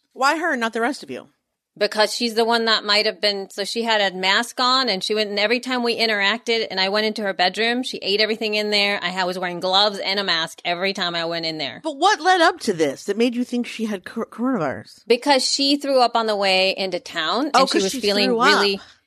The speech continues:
Speaker 2: she was feeling really,
Speaker 1: Okay.
Speaker 2: um, off. And Hunter is incredibly sensitive when it comes to, there's so many things that, that little, her little body does differently that whenever she starts to come down with something or something's off, her body just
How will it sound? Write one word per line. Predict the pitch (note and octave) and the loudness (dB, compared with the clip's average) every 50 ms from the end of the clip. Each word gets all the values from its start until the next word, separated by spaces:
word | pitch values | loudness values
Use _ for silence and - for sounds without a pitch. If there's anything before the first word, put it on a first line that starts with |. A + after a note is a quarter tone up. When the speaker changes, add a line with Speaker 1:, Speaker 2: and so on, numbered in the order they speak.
| _ _ _ _ _ | _ _ _ _ _
Speaker 2:
she | - - B3 B3 | -8 -4 -2 0
was | A3+ A3+ A3+ - | 0 0 0 2
feeling | A#3 A3+ A3 G#3+ G#3 F#3+ | 2 2 2 2 0 0
really, | F#3 G3+ G#3 G#3 G3+ G#3 G#3 | 0 0 0 0 0 0 0
Speaker 1:
Okay. | G3+ G3+ G3 G3 F#3 - - | -2 -2 -4 -4 -6 -8 -8
Speaker 2:
um, | F3+ E3+ D#3+ D#3+ D#3+ D#3 E3+ - _ _ - | -8 -6 -6 -8 -10 -14 -18 -20 _ _ -6
off. | F3 D#3+ D#3+ F3 A#3+ F4+ A4+ - - - - - - - _ _ _ _ _ _ _ _ _ _ _ _ _ - | -2 0 4 4 4 4 2 -2 -8 -18 -20 -20 -20 -20 _ _ _ _ _ _ _ _ _ _ _ _ _ 0
And | G#3+ G#3 G3+ G3+ G3+ G3 G3 - | 2 2 4 2 2 0 -2 -6
Hunter | - A3 B3+ C#4 C#4+ C#4+ - D#4 D#4 D#4 D#4 - - | -4 0 0 0 0 0 0 0 0 0 0 -2 -2
is | G#3+ G3+ - - - | -4 -4 -6 -8 -12
incredibly | F#3+ G3+ - - - - - - - A3 A#3+ B3+ A#3 B3 B3+ G#3 | -14 -12 -12 -14 -14 -14 -14 -12 -10 -8 -6 -4 -2 -2 -2 -2
sensitive | - - G3 G3 G#3 - - G#3 F#3 E3 D3 D3 | -4 -4 -2 -2 -2 -2 -4 -4 -4 -4 -4 -6
when | E3+ F3 | -8 -8
it | E3+ - - | -8 -10 -12
comes | - - F3 E3 E3+ - - | -10 -10 -8 -8 -8 -10 -12
to, | - - G3 F3 E3 D#3+ D#3 D#3 - _ _ _ _ _ _ _ - | -8 -6 -6 -4 -4 -6 -8 -10 -14 _ _ _ _ _ _ _ 0
there's | A3+ G#3+ G#3+ - | 2 2 2 0
so | - - A#3+ A3+ | 0 2 2 2
many | A#3 A#3 A3+ A3+ A3 | 2 2 0 0 0
things | - G#3+ G3+ G3+ G#3 G3+ F#3 | 0 -2 -2 -2 -2 -2 0
that, | G3 F3+ F3 - | 0 0 0 0
that | F3 E3+ E3+ - | -2 -2 -2 -2
little, | F3 F3 E3+ F3 D#3+ D3 | -2 -2 -2 -2 -2 -4
her | - F#3 F3 | -4 -4 -2
little | E3+ F#3 F3 | -2 -2 -2
body | D#3+ E3+ D#3+ D#3 E3 F3+ F#3+ G3 G3+ - _ _ _ _ _ _ - | 0 0 0 0 0 -2 -4 -4 -6 -10 _ _ _ _ _ _ 0
does | - G3 F#3+ G3 E3 | 2 2 2 2 0
differently | D3 F#3 F#3+ F#3 - A3 G#3 - A3 A3+ A#3 A3 | -2 -2 -2 0 0 -2 -2 0 2 2 2 4
that | G#3 F#3 - | 2 2 2
whenever | F#3 F3 F3+ F3+ F3+ | 0 0 0 0 0
she | F#3+ - G3+ | -2 -4 -6
starts | G3 - - F#3+ F#3 - | -4 -2 -2 -2 -2 -4
to | - - | -8 -10
come | - - G3 E3+ E3+ D#3+ | -6 -4 -4 -4 -4 -2
down | - - E3 D#3+ E3 F3+ G3 | 0 0 0 2 0 0 0
with | G3 G3 G3 - | 0 0 -2 0
something | - G3+ G3 - G#3 F#3+ E3+ | -2 -2 -2 0 -2 -2 -2
or | F3 | -4
something's | - - F3+ E3+ - F#3 F3 E3 D#3+ | -4 -6 -6 -6 -4 -6 -4 -4 -4
off, | - E3 F3 G3 - | 0 0 0 0 0
her | - - F#3 | 0 -2 -2
body | D#3+ - E3+ F#3 F#3+ F#3+ F#3+ | -2 2 2 2 2 2 0
just | - F#3 F3 - - _ | -2 -4 -4 -6 -10 _